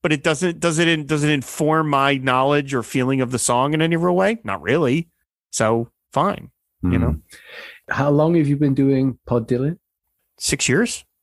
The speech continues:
Speaker 2: Oh,
Speaker 1: Six,
Speaker 2: yeah?
Speaker 1: wow, six years. I think the first one was twenty sixteen. So yeah.
Speaker 2: 'Cause I love that question, you know, where you say, If you could sit in on a, on a Dylan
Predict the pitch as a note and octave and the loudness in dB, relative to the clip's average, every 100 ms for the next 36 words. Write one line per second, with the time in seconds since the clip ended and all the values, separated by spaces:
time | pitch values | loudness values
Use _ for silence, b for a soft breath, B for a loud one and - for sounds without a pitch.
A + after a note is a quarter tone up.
0 | _ A2+ A2 A2 D#3 C#4 B2+ B2 - - | _ 0 2 2 2 2 0 -4 -4 -4
1 | C3 - D3+ G3 - - - A#2+ F#3 G#3+ | -4 -6 -8 -8 -10 -16 -8 -2 -2 0
2 | - B2+ C3 G#2 B2 A2+ G2 G2+ - G2 | 0 0 0 -2 0 0 -2 -4 -4 -4
3 | C#3 - G2+ F#2+ C3+ A2 _ _ _ _ | -4 -2 -4 -4 -6 -6 _ _ _ _
4 | _ _ - C3+ C3+ D3+ F3+ D3+ C#3 - | _ _ -2 2 2 2 2 0 0 0
5 | C3+ - A2+ - C3+ A#2 A2+ G#2 A2 F#2+ | 0 0 -2 0 0 0 0 0 0 0
6 | A2 - G#2+ - D3+ C#3+ - - C#3 C3+ | -4 -4 -4 -2 -2 -4 -4 -2 0 0
7 | A#2+ A2+ G#2 F#2+ F2 - _ - G#2 F#2 | 0 0 2 0 -2 -6 _ -4 -2 -2
8 | - C3+ A#2 A2 G2 | -2 -2 0 -2 -4